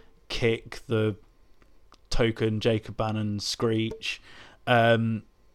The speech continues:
but to the same extent, for a band that have been doing this for nearly twenty years, or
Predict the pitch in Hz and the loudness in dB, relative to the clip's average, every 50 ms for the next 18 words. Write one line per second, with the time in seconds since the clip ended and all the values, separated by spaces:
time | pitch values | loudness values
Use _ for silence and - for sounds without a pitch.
0 | - 107 _ - - 131 127 123 110 - - _ _ - _ - - - - 170 | -20 -16 _ 4 6 8 8 8 6 4 -2 _ _ -20 _ -20 -12 -4 -2 0
1 | 151 151 - 170 160 147 139 123 - 143 120 117 - - 127 120 143 143 143 135 | 0 2 4 4 4 4 2 2 2 2 2 0 0 0 2 4 6 6 6 6
2 | 127 123 110 113 120 113 110 120 117 113 110 107 101 - - - - 113 113 110 | 4 2 0 0 0 0 2 2 2 2 0 -2 -4 -6 -6 -4 -2 2 2 2
3 | 107 101 - - - - - - - - _ _ - - - - - - - - | 2 0 -2 -8 -20 -20 -20 -20 -20 -20 _ _ -20 -20 -20 -20 -20 -20 -20 -20
4 | - - - 117 135 131 131 135 131 123 120 113 113 110 - - 113 107 104 107 | -20 -14 -10 -6 -4 0 0 2 2 4 4 2 0 0 0 -2 -2 0 0 2
5 | 113 117 110 110 107 95 104 104 | 2 2 2 0 -2 -4 -6 -8